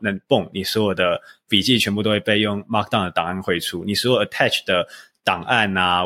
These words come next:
图片啊、影片啊，也都会被就汇出到这些资料夹里面。那当你被这样的一个通用格式汇出的时候，你以后你要导入，呃，什么，就是那些其他的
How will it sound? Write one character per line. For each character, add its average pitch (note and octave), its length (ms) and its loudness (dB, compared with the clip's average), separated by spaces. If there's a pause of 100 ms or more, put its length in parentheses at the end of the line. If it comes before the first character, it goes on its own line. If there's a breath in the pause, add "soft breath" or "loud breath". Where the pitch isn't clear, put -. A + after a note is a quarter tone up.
(140)
图 G2 180 -8
片 A2 220 -2
啊、 F#2+ 80 2
影 F#2+ 160 -4
片 G#2+ 180 -2
啊， F#2 80 0
也 F2+ 80 -2 (120)
都 B2+ 180 4
会 B2 180 2
被 G2 380 2 (240 loud breath)
就 A2+ 100 0
汇 B2 160 2
出 G#2 140 -2
到 G2+ 100 0
这 G2 80 -2
些 F#2+ 80 -2
资 G2+ 120 -8
料 F#2 160 0
夹 E2 160 -6
里 D#2+ 120 -12
面。 F2+ 200 -8
那 A#2+ 200 0 (220 loud breath)
当 E3 220 4
你 G#2 260 2 (160)
被 D#3 160 4
这 D#3 100 2
样 C#3+ 120 4
的 A#2+ 40 2
一 A#2+ 60 2
个 A2+ 80 2
通 A#2 180 -2
用 A#2 140 0
格 G2 140 -4
式 G#2+ 100 -2
汇 G#2+ 160 0
出 G2+ 140 -2
的 F#2 80 -2
时 - 100 -6
候， F#2+ 100 -4
你 F#2+ 140 -2
以 F2+ 80 -2
后 G2 160 -4
你 F2+ 80 -4
要 F2 120 4
导 E2 200 -2
入， F2+ 300 -4 (340 loud breath)
呃， E2+ 220 0
什 F#2+ 120 -6
么， E2+ 380 -8
就 G2+ 140 -2
是 G2 40 2
那 A2+ 120 4
些 A2+ 100 2
其 G2+ 260 0
他 G2 240 2
的 F2 240 0